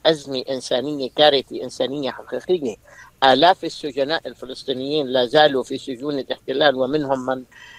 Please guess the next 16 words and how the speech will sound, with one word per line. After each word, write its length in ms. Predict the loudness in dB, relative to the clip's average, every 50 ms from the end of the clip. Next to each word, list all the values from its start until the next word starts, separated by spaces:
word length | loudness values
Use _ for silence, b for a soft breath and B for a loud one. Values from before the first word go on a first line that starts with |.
| B _
من 220 | 0 2 2 4 4
هناك 300 | 4 4 6 4 4 2 _
بالسجن 500 | -6 -8 -4 -2 -2 2 2 2 2 2
ما 140 | 0 0 2
يزيد 360 | 2 2 0 0 -2 -4 -2
عن 140 | 0 -2 0
خمسة 300 | 0 -2 -2 -2 -4 -8 -6
وثلاثين 460 | -4 -2 0 -2 -2 -2 -4 -2 0
وأربعين 580 | 0 0 2 2 2 2 0 -2 -4 -6 -4 0
عام. 240 | 2 2 2 2 0 -4
هناك 280 | -10 -2 0 2 2 2 0 -4 -8
أطفال، 720 | -8 -8 -10 -4 2 4 6 6 6 6 4 0 -4 -8 -12 _ _ _ _ _ _ _ _ _ -8
هناك 240 | -4 -2 -2 -2 -2 -4
نساء 420 | -10 -14 -4 0 4 4 4 4 2 -2 -14
في 100 | -16 -14
السجون 640 | -14 -12 -12 -12 -8 -4 0 0 0 0 0 -4